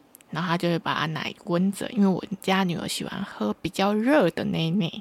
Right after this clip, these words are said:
所以我家月嫂每次都可以把她的奶奶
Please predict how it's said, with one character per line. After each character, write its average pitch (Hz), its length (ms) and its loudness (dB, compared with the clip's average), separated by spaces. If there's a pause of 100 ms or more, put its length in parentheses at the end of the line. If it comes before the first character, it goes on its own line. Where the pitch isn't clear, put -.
(100)
所 170 100 -2
以 160 60 2
我 147 160 0
家 160 320 -2
月 170 220 -4
嫂 - 280 -8 (140)
每 143 240 -8
次 - 160 -2
都 262 140 4
可 226 180 -2
以 175 60 2
把 - 160 0
她 170 200 0
的 165 200 -2
奶 170 180 2
奶 196 140 4